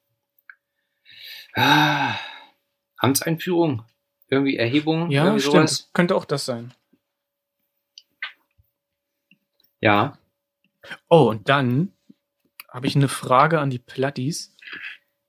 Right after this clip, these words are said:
Speaker 2: Im zweiten Vers von Brazen Serpent, es wird gesagt, „Witness ye Satanakeist.“
Speaker 1: Einweihung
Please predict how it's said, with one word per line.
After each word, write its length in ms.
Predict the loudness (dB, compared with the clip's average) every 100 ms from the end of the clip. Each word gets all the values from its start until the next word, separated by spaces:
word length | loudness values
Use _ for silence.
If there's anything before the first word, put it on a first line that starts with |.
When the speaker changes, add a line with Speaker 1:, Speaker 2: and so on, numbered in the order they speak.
| _ _ _
Speaker 2:
Im 100 | -6
zweiten 440 | -6 2 2 2 -2
Vers 400 | 0 0 0 -2
von 200 | -4 -2
Brazen 260 | 0 0
Serpent, 480 | -2 0 -2 -2 -10
es 220 | -12 -18 _ _ _ -8
wird 240 | -6 -4
gesagt, 440 | -2 -2 -2 -6 -4
„Witness 580 | 2 4 4 2 0
ye 340 | -2 -2 -4 -10 _ _ _ -20 _ -10
Satanakeist.“ 1200 | -6 -6 0 2 2 0 -2 -2 -2 -4 -10 -14 -20 _ _ _
Speaker 1:
Einweihung 920 | 0 0 -2 -8 -4 0 0 -2 -8